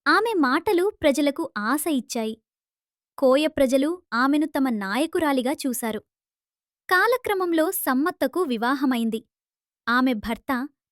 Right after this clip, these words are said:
పగిడిద్ద రాజు. వారికి ముగ్గురు పిల్లలు. ధైర్యవంతురాలు సారలమ్మ, చురుకైన జంపన్న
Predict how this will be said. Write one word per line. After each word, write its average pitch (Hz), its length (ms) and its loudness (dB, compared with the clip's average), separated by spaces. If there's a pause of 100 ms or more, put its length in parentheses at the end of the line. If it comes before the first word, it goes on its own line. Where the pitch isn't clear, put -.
(120)
పగిడిద్ద 247 460 0
రాజు. 214 420 -2 (680)
వారికి 311 640 2
ముగ్గురు 240 340 2
పిల్లలు. 220 400 -4 (760)
ధైర్యవంతురాలు 254 960 0
సారలమ్మ, 254 760 -2 (680)
చురుకైన 440 440 4
జంపన్న 254 760 0